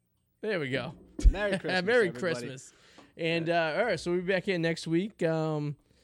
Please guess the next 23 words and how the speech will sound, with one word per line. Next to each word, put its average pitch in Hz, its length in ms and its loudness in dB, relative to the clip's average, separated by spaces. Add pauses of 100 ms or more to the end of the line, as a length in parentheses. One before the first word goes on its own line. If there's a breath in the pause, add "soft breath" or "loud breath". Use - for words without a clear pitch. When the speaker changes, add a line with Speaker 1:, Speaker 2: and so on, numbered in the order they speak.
(560 soft breath)
Speaker 1:
same 165 340 0
bad 151 220 0
time, 165 340 -2
same 170 240 -6
bad 175 240 -2
channel. 185 340 -6
So 139 140 -8
everyone 170 240 0
have 160 120 0
a 156 40 -4
nice 165 240 -2
Christmas. 185 600 -6
Happy 160 320 -4
Hanukkah. 170 540 -6
Happy 160 300 -10
Kwanzaa. 175 680 -6 (600)
And, 139 380 -6
uh, 151 480 -2 (480)
you 123 120 -12
know, 175 280 -12 (140)
we'll 139 260 -20
be 139 100 -10
back. 196 280 -14